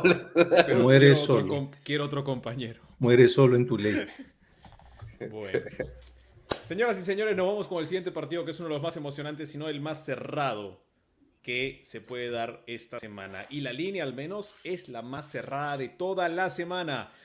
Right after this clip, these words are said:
Speaker 1: Los Chargers juegan en Filadelfia,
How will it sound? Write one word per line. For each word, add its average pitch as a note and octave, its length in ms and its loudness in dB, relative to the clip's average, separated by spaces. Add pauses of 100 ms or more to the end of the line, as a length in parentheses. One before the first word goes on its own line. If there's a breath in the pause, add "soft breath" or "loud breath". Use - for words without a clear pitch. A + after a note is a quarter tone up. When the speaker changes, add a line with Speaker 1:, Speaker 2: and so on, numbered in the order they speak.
(120)
Speaker 1:
Los C3 260 -10
Chargers D3 800 -6
juegan D3+ 440 -4
en G#3+ 220 -8
Filadelfia, D3 960 -4